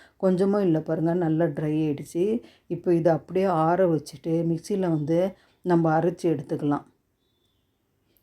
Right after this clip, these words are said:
பாருங்க, நல்லா ஆற வச்சுட்டு அரைங்க. என்கிட்ட சின்ன ஜார் இருக்கு, நான் கொஞ்சம் கொஞ்சமா போட்டு நைஸா அரைச்சிக்கிறேன். இதுலயே ஒரு, ஒரு ஆறு, ஏழு முந்திரி பருப்பு கூட நீங்க போட்டு அரைச்சிக்கலாம். ஆனா முந்திரி பருப்பு வந்து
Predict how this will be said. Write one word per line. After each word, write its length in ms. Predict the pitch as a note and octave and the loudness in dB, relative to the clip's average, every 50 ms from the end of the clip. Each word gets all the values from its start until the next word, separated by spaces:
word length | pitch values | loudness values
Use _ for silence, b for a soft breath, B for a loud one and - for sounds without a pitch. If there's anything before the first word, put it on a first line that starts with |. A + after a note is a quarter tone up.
| _ - - | _ -2 0
பாருங்க, 260 | F#3 E3+ F3 F3 F#3 | 2 4 4 4 4
நல்லா 340 | F#3+ F3+ E3+ E3+ E3+ F#3 F#3+ | 2 2 2 4 4 4 4
ஆற 220 | F3 D#3+ E3+ F3+ F3+ | 4 4 4 4 4
வச்சுட்டு 340 | F3 E3+ E3+ - D#3+ - F3+ E3 | 4 2 0 -2 -8 -6 -6 -4
அரைங்க. 360 | E3 D#3+ E3 D#3+ D#3 D#3 F3 G3+ A3 B3 B3+ B B B B - | -2 -2 -2 -2 0 2 2 2 2 0 -2 B B B B -4
என்கிட்ட 340 | F#3 F3+ F3 F3 G3 G3 | -2 -2 0 0 -2 -6
சின்ன 300 | F#3+ - G3 F#3 G3 G#3 | -6 -6 -6 -4 -4 -2
ஜார் 320 | G3+ D#3+ F3 E3 D#3+ D3+ D#3+ | -2 0 2 2 2 2 0
இருக்கு, 220 | D3+ D3+ - F#3+ | -2 -2 -2 -2
நான் 160 | F#3 F3 D#3+ | -2 -2 -2
கொஞ்சம் 260 | - E3 E3 E3+ E3+ E3+ | -2 -2 0 0 2 2
கொஞ்சமா 300 | F3 E3+ E3+ F3+ F#3 F3 | 0 0 0 0 -2 -4
போட்டு 320 | F3 - D3+ C#3+ D3+ F3+ | -4 -6 -6 -4 -4 -4
நைஸா 380 | F3+ E3+ D#3+ E3 D#3+ - - F3 | -2 0 0 0 -2 -2 -4 -4
அரைச்சிக்கிறேன். 560 | D#3+ D#3 D#3 D3+ - D3+ C3 D#3+ D3+ D3+ D3+ - b b b b b b | -4 -4 -4 -6 -6 -8 -6 -4 -4 -6 -6 -8 b b b b b b
இதுலயே 320 | - F#3+ E3+ G#3 F#3 G#3 G3 | -4 -2 0 4 4 6 6
ஒரு, 440 | G3 F3+ E3+ E3+ E3+ E3 D#3+ D#3+ D#3+ b b b - | 6 4 4 4 2 2 0 -2 -4 b b b -4
ஒரு 220 | F#3+ F#3 F#3 F#3 | -2 2 4 6
ஆறு, 320 | F3 E3+ F3 F3+ F3 F#3 | 6 6 6 4 4 2
ஏழு 200 | F3+ F3+ F3 F3 | 2 2 2 2
முந்திரி 300 | D#3+ E3 F3 F3+ G3 G#3+ | 2 0 0 0 0 -2
பருப்பு 360 | G#3+ - F#3 D#3+ - - E3+ D3+ | 0 0 -2 -2 -2 -4 -6 -4
கூட 220 | E3+ D#3+ E3+ F#3 | -2 0 0 0
நீங்க 220 | F#3 F3 D#3 E3 | 0 0 -2 -2
போட்டு 380 | D3+ - - F#3+ F#3+ F3+ F#3 - | -4 -4 -2 -2 -2 0 0 0
அரைச்சிக்கலாம். 680 | E3+ E3+ D#3+ D#3+ C#3+ - E3 E3+ F3+ D#3+ D#3+ E3 F#3 G3+ G3 B B B B B | 0 0 0 -2 -4 -4 -8 -4 0 0 2 2 0 -2 -4 B B B B B
ஆனா 200 | B F#3 F#3 F#3+ | B -2 0 2
முந்திரி 340 | G3 F#3 F3+ F3+ F#3+ G3 G#3+ | 2 2 2 0 2 0 0
பருப்பு 320 | G#3+ - F3 E3+ - - D#3+ | 2 2 2 2 2 0 -2
வந்து 300 | D#3 D#3 D#3 D3 E3 | -2 0 0 2 2